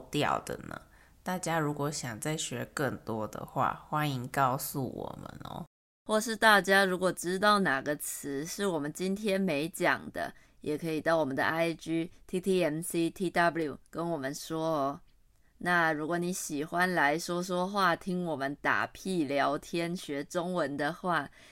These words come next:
Speaker 2: 在 Apple Podcast、Spotify 和 Google Podcast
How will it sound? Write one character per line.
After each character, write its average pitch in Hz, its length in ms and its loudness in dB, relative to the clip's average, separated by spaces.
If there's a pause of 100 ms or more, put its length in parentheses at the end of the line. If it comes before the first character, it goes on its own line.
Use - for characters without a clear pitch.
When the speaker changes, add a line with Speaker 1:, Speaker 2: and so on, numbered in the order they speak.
(140)
Speaker 2:
在 180 220 6
Apple 180 420 2
Podcast、 180 560 2 (200)
Spotify - 720 -2 (180)
和 180 220 0
Google 175 440 0
Podcast 170 560 -4